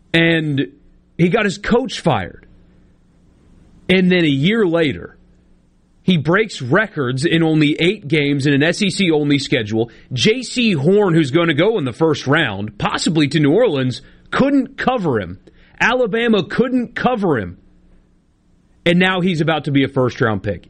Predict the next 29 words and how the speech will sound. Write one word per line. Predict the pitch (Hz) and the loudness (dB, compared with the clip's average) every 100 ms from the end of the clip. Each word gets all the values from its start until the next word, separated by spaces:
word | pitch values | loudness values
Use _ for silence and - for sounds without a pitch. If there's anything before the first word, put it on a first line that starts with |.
| - | -2
In | 175 | 0
a | |
year, | 160 139 226 175 120 | 0 0 2 2 0
he | 156 | 0
went | 165 165 - | 0 0 0
from | 147 120 | 0 0
laughing | 110 143 208 - 233 | 2 0 0 -2 -2
stock | - - 165 170 170 | 0 -2 -2 0 -2
of | 127 | -2
college | 151 143 139 - | -2 0 -2 -2
football. | 123 - 80 57 - - - - _ | -4 -2 -8 -10 -20 -20 -20 -20 _
Didn't | 131 135 135 | 0 2 2
complain. | 127 98 139 151 156 160 - - - _ _ _ _ - - | 0 0 0 2 0 -4 -10 -20 -20 _ _ _ _ -20 -4
Could | - 180 | 0 2
have | 160 | 2
transferred. | 175 165 175 - 165 180 170 - - | 2 2 0 -2 -2 -2 -6 -16 -2
He | 135 | 2
didn't. | 143 156 151 - - - _ - _ | 2 0 -2 -6 -10 -20 _ -20 _
Got | - 147 | -2 0
his | 175 - | 0 0
coach | 185 185 - | 0 0 -2
fired. | 147 151 165 147 | -2 0 -2 -2
Lost | - 165 180 180 | 0 0 0 0
a | |
rivalry | 156 180 160 160 147 | 2 0 0 0 2
game. | 131 139 151 | 0 0 -2
Stuck | - - 160 - | -2 -2 -2 0
it | 175 | 0
out. | 135 123 - | 0 -2 -4